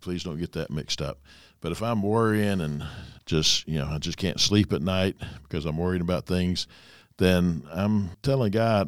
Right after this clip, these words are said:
you know, "Hey, I may be praying to you about this, but I really don't believe you're going to do it.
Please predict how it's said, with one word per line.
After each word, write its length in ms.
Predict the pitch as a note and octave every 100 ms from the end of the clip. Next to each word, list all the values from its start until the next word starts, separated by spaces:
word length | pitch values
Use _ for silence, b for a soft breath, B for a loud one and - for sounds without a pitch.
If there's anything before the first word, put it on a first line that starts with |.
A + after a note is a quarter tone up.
| -
you 80 | -
know, 220 | G2 F#2+
"Hey, 160 | G2+ A2
I 40 |
may 160 | A#2 B2
be 120 | A2+
praying 320 | - A#2 A2
to 80 | G2+
you 80 | F2+
about 220 | E2+ E2
this, 180 | F#2+ E2+
but 160 | E2 E2
I 40 |
really 220 | G#2 G2+
don't 240 | F#2 D2+ C#2+
believe 320 | F2 E2+ D#2+
you're 80 | D#2
going 280 | D2+ C#2
to 100 | -
do 240 | G#1+ C#2+ C2
it. 180 | -